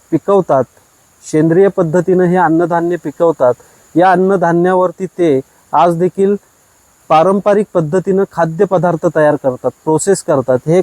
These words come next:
खाद्यपदार्थ आम्ही शांतोबा कृषी पर्यटनाच्या माध्यमातून आपल्यापर्यंत शहरामध्ये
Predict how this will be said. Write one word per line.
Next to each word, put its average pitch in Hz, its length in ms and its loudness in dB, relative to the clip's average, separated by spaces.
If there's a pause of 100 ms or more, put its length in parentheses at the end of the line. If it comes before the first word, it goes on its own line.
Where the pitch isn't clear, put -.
खाद्यपदार्थ 170 720 -2
आम्ही 147 500 0
शांतोबा 165 460 -2
कृषी 165 320 -2
पर्यटनाच्या 170 600 0
माध्यमातून 143 720 0 (520)
आपल्यापर्यंत 151 760 0
शहरामध्ये 151 760 0